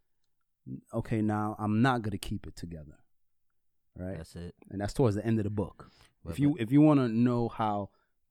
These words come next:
Speaker 1: things, the Lord is gonna decide to change things, it's not gonna be 'cause of my combustible, uh, car.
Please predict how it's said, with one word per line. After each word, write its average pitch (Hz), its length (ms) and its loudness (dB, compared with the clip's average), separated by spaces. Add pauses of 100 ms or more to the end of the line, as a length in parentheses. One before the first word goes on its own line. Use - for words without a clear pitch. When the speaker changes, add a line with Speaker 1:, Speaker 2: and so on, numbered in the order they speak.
Speaker 1:
things, 117 520 -2 (440)
the 107 360 -6
Lord 123 260 2
is 117 80 -6
gonna 117 180 0
decide 110 460 -6
to - 60 -10
change 120 420 -4
things, 139 360 -8 (420)
it's 110 140 -4
not 139 200 2
gonna 117 140 0
be 110 160 -4
'cause 98 220 -6
of 95 140 -6
my 98 340 -4
combustible, 87 920 -6 (420)
uh, 87 180 -12 (180)
car. - 360 -10